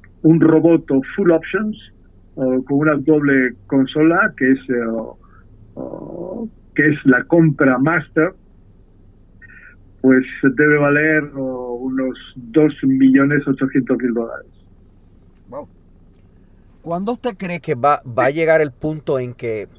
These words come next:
Speaker 2: casi todo se va a hacer con robot? ¿Hay alguna proyección de cuándo va a pasar eso?
Speaker 1: Ah, yo creo, hay gente que proyecta que dentro de diez años, diez, es decir, mañana, dentro de diez años,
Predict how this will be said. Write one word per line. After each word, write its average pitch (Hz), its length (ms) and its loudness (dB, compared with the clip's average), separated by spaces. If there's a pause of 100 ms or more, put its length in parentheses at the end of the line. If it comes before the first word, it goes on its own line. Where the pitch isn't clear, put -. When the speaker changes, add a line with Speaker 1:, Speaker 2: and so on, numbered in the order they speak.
(180)
Speaker 2:
casi 147 300 -6
todo 135 280 -2
se 131 120 -12
va 113 100 -4
a - 20 -2
hacer 117 200 -12
con 117 160 -14
robot? 95 320 -14
¿Hay 110 180 -8
alguna 131 340 -6
proyección 117 680 -12
de 104 80 -14
cuándo 104 320 -12
va 104 60 -6
a - 40 -16
pasar 117 280 -12
eso? - 260 -20 (1700)
Speaker 1:
Ah, 127 440 0 (140)
yo 135 220 -2
creo, 143 380 -4
hay 160 120 0
gente 196 340 -2
que 185 100 0
proyecta 185 600 0
que 156 160 0
dentro 165 420 0
de 143 160 0 (100)
diez 220 360 0
años, 185 420 0 (480)
diez, 165 340 2 (460)
es 135 120 0
decir, 135 220 0
mañana, 139 480 2 (840)
dentro 139 360 2
de 127 100 4
diez 175 320 2
años, 139 600 0